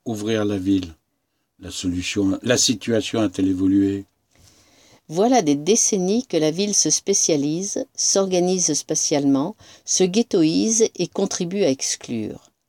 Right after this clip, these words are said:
Speaker 2: Des quartiers sont ainsi devenus des zones d'accueil de familles modestes sur lesquelles, bien sûr, se concentrent les difficultés.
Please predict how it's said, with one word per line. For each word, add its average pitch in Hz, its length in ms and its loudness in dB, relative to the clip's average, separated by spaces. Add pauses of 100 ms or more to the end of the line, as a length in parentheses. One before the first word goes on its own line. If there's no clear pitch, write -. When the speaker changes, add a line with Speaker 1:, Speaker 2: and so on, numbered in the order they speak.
(480)
Speaker 2:
Des 156 140 0
quartiers 196 380 -2
sont 180 260 -2
ainsi 175 320 0
devenus 170 380 0
des 147 120 2
zones 143 260 4
d'accueil 156 400 0
de 147 80 -4
familles 143 380 0
modestes 139 640 2
sur 160 180 0
lesquelles, 147 340 0
bien 165 260 -2
sûr, 175 380 -4
se - 120 0
concentrent 151 560 -2
les 135 100 2
difficultés. 131 760 -8